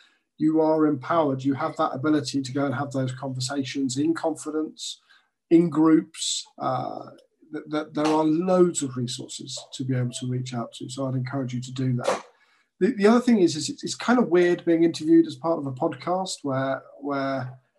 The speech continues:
you're sort of held aloft as a, as a leader and inspirational and all those wo-, kind of words. I think it's really important to realise,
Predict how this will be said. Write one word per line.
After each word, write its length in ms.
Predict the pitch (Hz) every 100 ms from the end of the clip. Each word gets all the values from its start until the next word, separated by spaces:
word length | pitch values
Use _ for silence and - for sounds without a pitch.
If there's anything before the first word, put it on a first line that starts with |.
| _
you're 240 | 147 - 143
sort 180 | 147 151
of 80 |
held 340 | 127 - 175 160
aloft 420 | 156 156 - -
as 140 | 139
a, 180 | 131 131 -
as 120 | 139
a 60 | 131
leader 600 | 135 160 165 156 156 135
and 180 | 110 127
inspirational 800 | 156 - 143 143 160 151 151 139
and 60 |
all 160 | 156 151
those 300 | 139 139 139
wo-, 180 | 135 127 -
kind 100 | 131
of 120 | 120
words. 420 | 135 123 123 117 -
I 200 | - _ _
think 120 | 233
it's 120 | 214
really 160 | 214 180
important 440 | 151 175 135 123
to 120 | 156
realise, 680 | 151 151 143 135 135 120 -